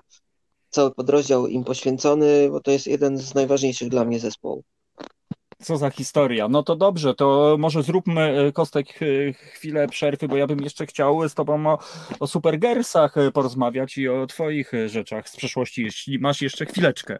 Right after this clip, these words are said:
Speaker 2: po prostu, żeby z
Speaker 1: Mam,
Speaker 2: nami
Speaker 1: oczywiście.
Speaker 2: zostać.
Speaker 1: Mhm.
Speaker 2: Ale to, no to już tak łatwo cię nie wypuścimy. Drodzy państwo, Kostek Ustenko, Usenko, przepraszam, jest dzisiaj naszym gościem. No człowiek, e, który, no,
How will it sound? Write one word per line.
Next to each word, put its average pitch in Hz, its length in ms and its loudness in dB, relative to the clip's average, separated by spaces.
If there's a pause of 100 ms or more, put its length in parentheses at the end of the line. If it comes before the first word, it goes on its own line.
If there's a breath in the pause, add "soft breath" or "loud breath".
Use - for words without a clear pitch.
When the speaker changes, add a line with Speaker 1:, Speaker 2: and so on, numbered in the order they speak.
(120)
Speaker 2:
po - 100 -6
prostu, - 340 -12
żeby 104 280 -10
z 113 60 -6
Speaker 1:
Mam, 131 220 2
Speaker 2:
nami 107 260 -10
Speaker 1:
oczywiście. 135 420 -6
Speaker 2:
zostać. - 300 -14 (160 loud breath)
Speaker 1:
Mhm. 160 280 -10
Speaker 2:
Ale 156 360 4
to, 120 440 0
no 143 180 -2
to 139 200 0
już 131 360 -4
tak 123 160 -8
łatwo 123 220 -4
cię 120 140 -8
nie 117 100 -4
wypuścimy. 123 520 -6
Drodzy 151 280 -2
państwo, 170 360 0
Kostek 170 520 0 (160)
Ustenko, 151 680 -2 (160)
Usenko, 165 520 -2
przepraszam, 135 520 -6
jest 131 200 -6
dzisiaj 139 280 -4
naszym 139 300 -2
gościem. 147 380 0
No 147 120 -2
człowiek, 156 460 -2
e, 160 160 -2
który, 156 520 -2 (520 loud breath)
no, 196 80 -2